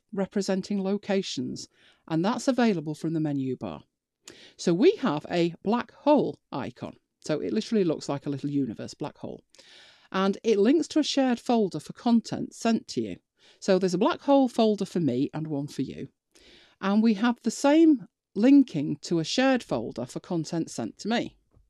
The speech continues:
So it's a bi-directional transfer kind of thing set up. So all you've got to do is drag and drop content up to the menu bar, or to be more accurate, until now, to the top of the screen.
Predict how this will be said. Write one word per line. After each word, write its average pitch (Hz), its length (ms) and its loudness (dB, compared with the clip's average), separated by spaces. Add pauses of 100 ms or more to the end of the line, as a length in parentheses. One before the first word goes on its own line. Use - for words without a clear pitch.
(720)
So 381 160 8
it's 320 100 8
a 311 60 6
bi-directional 277 760 4
transfer 151 500 -4
kind 135 240 -6
of 131 80 -10
thing 127 200 -6
set - 320 -14
up. - 160 -16 (880)
So 233 120 4
all 381 80 8
you've 440 100 8
got 370 60 6
to 269 100 6
do 151 160 4
is 151 80 2
drag 294 220 2
and 294 80 4
drop 247 260 2
content 151 480 -2
up 202 140 -6
to - 100 -14
the 190 60 0
menu 156 320 2
bar, 113 260 -10
or 220 160 4
to - 160 -2
be 226 140 6
more 254 400 6
accurate, 208 880 0
until 139 400 -4
now, 131 340 -6 (380)
to - 120 0
the 226 200 2 (120)
top - 300 -2
of 240 140 -4
the 233 100 -2
screen. 190 540 -2